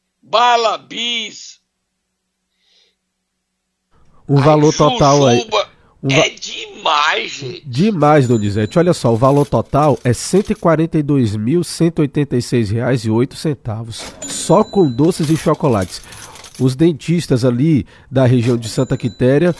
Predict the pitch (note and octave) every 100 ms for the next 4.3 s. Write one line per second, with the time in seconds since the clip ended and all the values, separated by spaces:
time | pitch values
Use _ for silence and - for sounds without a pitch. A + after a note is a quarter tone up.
0 | - - - B2 D3 - D3 E3+ - E3
1 | A3 - D#3+ D#3 C#3+ D#3 F3+ A3 A3 A3
2 | G3+ A3 - A3 E3 D#3+ E3+ F#3 - F3+
3 | A3+ G3+ C3+ A#2 - F#2 E3+ E3+ F#2 F#2
4 | G2 -